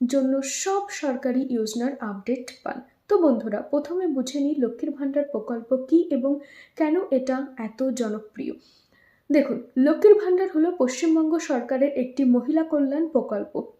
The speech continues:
এটা দু হাজার একুশ সালে মুখ্যমন্ত্রী মমতা বন্দ্যোপাধ্যায় শুরু করেছেন।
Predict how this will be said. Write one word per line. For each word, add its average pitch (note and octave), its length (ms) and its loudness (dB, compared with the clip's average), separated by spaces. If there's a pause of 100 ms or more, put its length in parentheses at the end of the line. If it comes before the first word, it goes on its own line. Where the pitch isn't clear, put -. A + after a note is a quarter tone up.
এটা A3 240 -4
দু A3 120 -2
হাজার A3+ 340 -2
একুশ B3+ 380 0
সালে E4+ 200 4
মুখ্যমন্ত্রী C4 640 2
মমতা G#3+ 400 2
বন্দ্যোপাধ্যায় C#4+ 720 2
শুরু B3 280 0
করেছেন। G3+ 480 -2